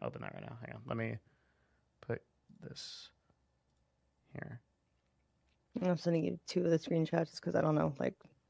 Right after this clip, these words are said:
Speaker 2: where
Speaker 1: Okay.
Speaker 2: the million one is in that. But hopefully you can see that. It's kinda small, but you should be able to zoom in.
Speaker 1: I can. One sec. Um, just let me pull these up in our window. I, I just don't wanna show stream these.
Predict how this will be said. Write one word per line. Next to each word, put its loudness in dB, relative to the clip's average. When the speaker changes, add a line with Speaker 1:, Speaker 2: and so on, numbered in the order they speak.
Speaker 2:
where 4
Speaker 1:
Okay. -6
Speaker 2:
the 0
million 6
one 4
is -2
in 4
that. 2
But 6
hopefully 8
you 6
can 4
see 6
that. 12
It's -4
kinda 8
small, 8
but 8
you 2
should -12
be 6
able 8
to 0
zoom 4
in. 2
Speaker 1:
I 6
can. 0
One 0
sec. -2
Um, -4
just -8
let -8
me -10
pull -8
these -10
up -12
in -10
our -8
window. -8
I, 4
I 4
just 2
don't -2
wanna -2
show -8
stream -10
these. -12